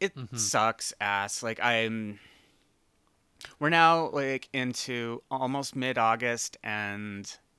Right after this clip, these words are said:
Speaker 1: I have definitely lost half of my summer.
Speaker 2: Mm-hmm.
Speaker 1: I very much feel like, um, you know that Simpsons episode where Bart
Speaker 2: Breaks his leg?
Speaker 1: Yeah,
Speaker 2: Mm-hmm.
Speaker 1: Bart of Darkness.
Speaker 2: Mm-hmm.
Speaker 1: I very much f-, relate to that episode a lot.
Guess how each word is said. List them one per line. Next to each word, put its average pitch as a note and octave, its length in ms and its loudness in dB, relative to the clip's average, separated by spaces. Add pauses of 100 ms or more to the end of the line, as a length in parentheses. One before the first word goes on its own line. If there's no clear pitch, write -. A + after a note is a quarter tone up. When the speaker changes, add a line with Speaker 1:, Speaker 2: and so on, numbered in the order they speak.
(920)
Speaker 1:
I A#2 140 0
have G2+ 140 -8
definitely A2+ 420 -8
lost A#2+ 680 -2 (640)
half A2 280 -2
of A2+ 100 -10
my A2 120 -4
summer. G#2+ 540 -4 (300)
Speaker 2:
Mm-hmm. A2 300 -14 (120)
Speaker 1:
I A#2 120 -2
very B2 280 0
much A#2+ 200 -4
feel A2+ 360 -4
like, G#2 300 -4
um, G#2 360 -6 (680)
you C#3 100 -4
know E3 120 0
that G3+ 160 -8
Simpsons A#2+ 440 -8
episode B2 640 -6
where G#2+ 160 -6
Bart G#2 480 -4
Speaker 2:
Breaks A#2 240 -2
his G#2 140 -14
leg? G#2 280 -6
Speaker 1:
Yeah, G2+ 240 -6 (220)
Speaker 2:
Mm-hmm. A2+ 120 -16
Speaker 1:
Bart A2 240 2
of G2+ 100 -8
Darkness. A2+ 640 -4
Speaker 2:
Mm-hmm. A2 180 -14 (180)
Speaker 1:
I B2 60 -2
very G#2 420 -4
much F#2+ 260 -8
f-, - 240 -20
relate F#2+ 440 -6
to F#2+ 140 -12
that E2 260 -8
episode E2 540 -10
a G2+ 100 -4
lot. E2+ 340 -8